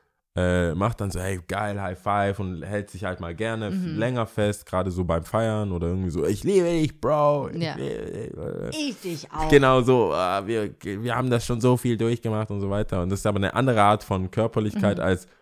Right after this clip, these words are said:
Speaker 1: wenn man sich noch gar nie
Speaker 2: Mit
Speaker 1: angefasst hat.
Speaker 2: Genau.
Speaker 1: Und da
Speaker 2: Ja,
Speaker 1: werde ich schon
Speaker 2: mega
Speaker 1: wieder
Speaker 2: Frau.
Speaker 1: so zu,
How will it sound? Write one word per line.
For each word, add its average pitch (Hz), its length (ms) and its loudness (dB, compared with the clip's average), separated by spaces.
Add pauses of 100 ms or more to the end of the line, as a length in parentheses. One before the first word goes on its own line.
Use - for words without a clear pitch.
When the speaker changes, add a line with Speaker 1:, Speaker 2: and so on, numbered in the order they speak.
Speaker 1:
wenn 90 100 0
man 101 200 4
sich 95 120 0
noch 98 140 2
gar 104 180 6
nie 110 120 6
Speaker 2:
Mit - 80 0
Speaker 1:
angefasst 107 500 2
hat. 73 140 -2 (440)
Speaker 2:
Genau. - 280 -12
Speaker 1:
Und 104 160 2
da 120 160 6
Speaker 2:
Ja, 117 80 -2
Speaker 1:
werde 110 160 6
ich 110 100 -2
schon 117 120 0
Speaker 2:
mega 104 100 2
Speaker 1:
wieder 107 240 6
Speaker 2:
Frau. 87 60 -4
Speaker 1:
so 98 420 4
zu, 123 580 -2